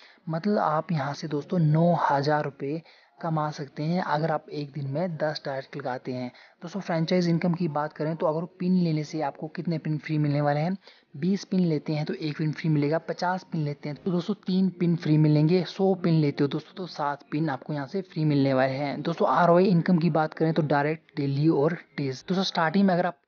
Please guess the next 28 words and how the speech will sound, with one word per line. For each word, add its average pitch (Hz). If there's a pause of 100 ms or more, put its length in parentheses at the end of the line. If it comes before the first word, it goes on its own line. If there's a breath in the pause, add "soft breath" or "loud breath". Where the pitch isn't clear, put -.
(320)
कोई 170
भी 170
डायरेक्ट 151
नहीं 160
लगाते 156
हैं 165
आरओआई 147
इनकम 139
के 135
लिए, 147
तब 165
भी 156
दोस्तों, 165
पॉइंट 165
फ़ाइव 160
परसेंट 147
आपको -
यहाँ 143
पे 147
मिलने 139
वाला 147
है 156 (280 loud breath)
और 190
ये 196
हंड्रेड 147
डेज 143
तक 143
मिलेगा। 131